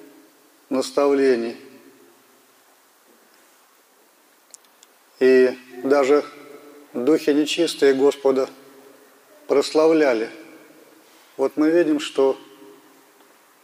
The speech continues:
в нашем помысле, что чудеса, конечно, привлекают людей. Но привлечение людей должно быть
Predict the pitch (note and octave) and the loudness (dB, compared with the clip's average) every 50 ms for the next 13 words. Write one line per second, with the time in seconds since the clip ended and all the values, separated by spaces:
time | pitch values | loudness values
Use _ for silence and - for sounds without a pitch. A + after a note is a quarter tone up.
0 | _ _ _ _ _ _ _ - B2+ C3 D3 C#3+ C3+ - C#3+ C#3 B2 - E3 E3 | _ _ _ _ _ _ _ -6 -4 -2 -2 -2 -2 -2 -4 -4 -2 -2 0 0
1 | E3 D#3+ D3+ - - B2 A#2+ A#2+ - - - - - - - - _ _ _ - | 0 0 -2 -2 -2 -2 -4 -4 -6 -10 -18 -20 -20 -20 -20 -20 _ _ _ -20
2 | _ _ _ _ _ _ _ _ - - - - C#3+ C#3 C#3 C#3 C3+ C3 B2+ B2 | _ _ _ _ _ _ _ _ -16 -16 -6 0 2 2 4 4 4 4 2 0
3 | B2 - - - - - - - - - - - - - - _ _ _ _ _ | -2 -4 -8 -16 -20 -20 -20 -20 -20 -20 -20 -20 -20 -20 -20 _ _ _ _ _
4 | _ _ _ - - C#3 C3 C3 C#3 - - E3 F3 E3 E3+ D3 C3+ C3+ D3 D#3+ | _ _ _ -4 -2 -2 0 0 -2 -2 -2 -2 -2 0 0 0 0 0 0 -2
5 | D3+ - - C3 B2 A2 - - - - - - - - - - _ _ _ _ | -4 -6 -8 -8 -10 -10 -12 -18 -20 -20 -20 -20 -20 -20 -20 -20 _ _ _ _
6 | _ _ _ _ _ _ _ _ _ _ _ _ _ _ _ _ _ _ _ _ | _ _ _ _ _ _ _ _ _ _ _ _ _ _ _ _ _ _ _ _
7 | - _ _ _ _ _ _ _ - D3 D#3 D3+ D#3+ E3 E3 D#3 - - F3 E3 | -20 _ _ _ _ _ _ _ 0 0 2 2 2 2 0 0 0 0 2 4
8 | D#3 D3 C#3 C3+ - - - - - - - - - - - - - - _ _ | 4 2 2 0 -2 -6 -10 -18 -18 -20 -20 -20 -20 -20 -20 -20 -20 -20 _ _
9 | _ - C3+ C#3 D3+ D3+ D3 D3 D3+ C#3+ C3+ B2 A#2+ G#2+ - - - - - - | _ -4 0 0 0 0 0 0 0 2 2 2 0 -2 -6 -10 -18 -20 -20 -20
10 | - - - - _ _ _ _ _ _ _ _ _ _ _ _ _ _ _ _ | -20 -20 -20 -20 _ _ _ _ _ _ _ _ _ _ _ _ _ _ _ _
11 | _ _ _ _ _ _ _ _ _ _ _ _ _ _ _ _ _ _ _ _ | _ _ _ _ _ _ _ _ _ _ _ _ _ _ _ _ _ _ _ _
12 | _ _ _ _ _ _ _ _ _ _ _ _ _ _ _ _ _ _ - C#3 | _ _ _ _ _ _ _ _ _ _ _ _ _ _ _ _ _ _ -4 -2
13 | D3 C#3+ - D#3 D#3 D3 - F3+ F3 E3+ E3 E3+ D#3+ E3 F3 E3 D#3+ D#3+ D3+ D3 | -2 0 0 -2 -2 -2 -2 -4 -4 -2 0 0 2 2 2 2 2 0 0 0
14 | D#3 D#3+ D3+ D3+ D#3 D3 - - | -2 -2 0 0 -2 -2 -4 -8